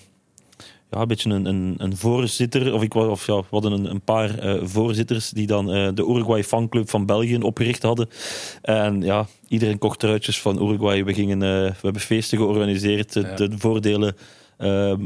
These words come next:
Speaker 1: van Uruguay, ehm, Uruguayaanse spelers uitgenodigd om mee te kijken met ons. Dat, ik bedoel, allemaal di-, <laughs> ook allemaal dingen die, die ludiek zijn begonnen,
Speaker 2: Ja.
Speaker 1: maar eigenlijk al redelijk snel heel,
Speaker 2: Uit de
Speaker 1: heel
Speaker 2: hand liepen.
Speaker 1: groot, eh,
Speaker 2: <laughs>
Speaker 1: werden.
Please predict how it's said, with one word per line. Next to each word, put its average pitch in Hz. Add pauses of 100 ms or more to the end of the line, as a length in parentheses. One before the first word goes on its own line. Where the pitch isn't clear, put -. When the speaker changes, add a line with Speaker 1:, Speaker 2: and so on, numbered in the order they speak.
Speaker 1:
van 101
Uruguay, 107
ehm, 95 (280)
Uruguayaanse 107
spelers 113
uitgenodigd 110
om 104
mee 107
te 107
kijken 104
met 98
ons. 117
Dat, 110
ik 98
bedoel, 104 (320)
allemaal 120
di-, 123
<laughs> 123
ook 147
allemaal 123
dingen 123
die, 113 (520)
die 104
ludiek 117
zijn 135
begonnen, 123
Speaker 2:
Ja. -
Speaker 1:
maar 120
eigenlijk 123
al 104
redelijk 113
snel 117
heel, 110
Speaker 2:
Uit 113
de 120
Speaker 1:
heel 110
Speaker 2:
hand 117
liepen. 113
Speaker 1:
groot, 127
eh, 123
Speaker 2:
<laughs> 120
Speaker 1:
werden. 135